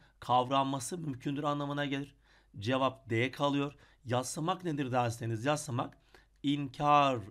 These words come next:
etmek demektir ki metnin tamamını okuduğunuz zaman da inkar etmekle alakalı herhangi bir ifade geçmiyor. Cevabımız nettir. Ee, soru iki.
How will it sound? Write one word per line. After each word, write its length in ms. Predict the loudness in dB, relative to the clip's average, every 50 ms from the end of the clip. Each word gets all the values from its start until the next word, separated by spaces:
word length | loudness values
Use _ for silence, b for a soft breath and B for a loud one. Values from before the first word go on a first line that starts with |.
| -8 -4
etmek 560 | -2 -2 -2 -2 -4 -6 -6 -6 -6 -6 -8
demektir 480 | -6 -6 -4 -4 -6 -6 -8 -10 -10 -2
ki 280 | 0 2 2 0 -2 B B B B B B
metnin 460 | -6 -2 -2 -2 -2 -2 -4 -4 -2
tamamını 440 | -2 0 0 2 2 0 0 -2 -2
okuduğunuz 420 | -4 -4 -6 -6 -4 -4 -4 -2
zaman 340 | -2 -2 0 0 -2 -2 -2
da 200 | -4 -4 -6 -10 B B B B B B -2
inkar 400 | -2 -2 -2 0 2 4 4 4
etmekle 460 | 2 0 -4 -6 -6 -6 -4 -2 0
alakalı 560 | 2 2 2 0 0 -2 -2 -2 -2 -4 -6 b b b b
herhangi 440 | b -2 0 0 0 0 0 -2 -2
bir 40 | -2
ifade 380 | -2 0 0 0 0 0 -2
geçmiyor. 500 | -4 -2 -4 -4 -4 -6 -6 -4 -4 -6 -8 -12 b b b b _
Cevabımız 680 | -4 -4 -2 0 2 2 2 2 0 -4 -6 -8 -10 -12 b b b b
nettir. 680 | -8 -4 -2 -2 -4 -4 -6 -10 -10 -10 -12 -16 -20 _ -20 -20 B B B B B B B B B B B
Ee, 360 | -4 -2 0 0 0 0 -2 -4
soru 280 | -6 -6 -4 0 0 0
iki. 300 | 0 0 -2 -4 -6